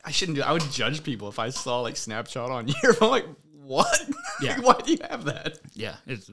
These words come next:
Speaker 2: just an app on my phone.
Speaker 1: Yeah.
Speaker 2: Um, but yeah, no, so, like,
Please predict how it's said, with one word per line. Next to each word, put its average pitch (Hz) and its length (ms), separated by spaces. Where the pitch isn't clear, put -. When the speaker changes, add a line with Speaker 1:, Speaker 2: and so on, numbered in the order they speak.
Speaker 2:
just - 320
an 104 100
app 131 260
on 98 160
my 107 80
phone. 117 320
Speaker 1:
Yeah. 123 160
Speaker 2:
Um, 156 240
but 190 160
yeah, 190 200
no, 165 300
so, 170 340
like, 156 320